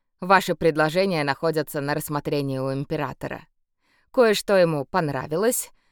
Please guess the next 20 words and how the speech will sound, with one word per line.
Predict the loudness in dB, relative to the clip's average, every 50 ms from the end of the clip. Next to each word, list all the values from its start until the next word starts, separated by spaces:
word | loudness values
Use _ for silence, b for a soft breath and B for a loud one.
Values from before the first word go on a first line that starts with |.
| _ _ _ _ -6
и, | -2 0 0
скорее | 0 0 0 0 2 2 4 4 4 4
всего, | 2 2 -4 0 2 2
он | 2 2 2 0
захочет | -2 -4 -4 -2 -4 -4 -4 -6 -8 -8
выслушать | -6 -6 -6 -6 -6 -10 -10 -10 -12 -10 -8
вас | -8 -8 -8 -8
лично». | -10 -12 -12 -12 -12 -12 -12 -12 -14 -16 _ _ _ _ _ _ _ _ _ _ _ _ -6
«Вот | -4 -4 -4 -2 0 2 4 4 6 6 4 4 6
блин!» — | 6 8 8 10 8 8 8 6 4 4 2 0 -2 -4 -6 _ _ _ _ _ _ _ _
с | -14 -12 -8
чувством | -2 -2 -2 -2 -2 -6 -4 -2 0 0 0
ругнулась | 0 0 0 0 -2 -2 -2 -4 -6 -6 -8
Алекс. | -8 -8 -10 -12 -14 -16 -16 -16 _ _ _ _ _ _ _ _ _ _ _ 0
«Только | 4 4 4 6 6 4 4
императора | 4 4 2 4 6 6 6 6 6 4 4 4
мне | 4 4 4 4 4 4
и |
не | 4 4 2
хватало». | 0 0 2 2 2 2 2 0 2 2 2 0 -2 -8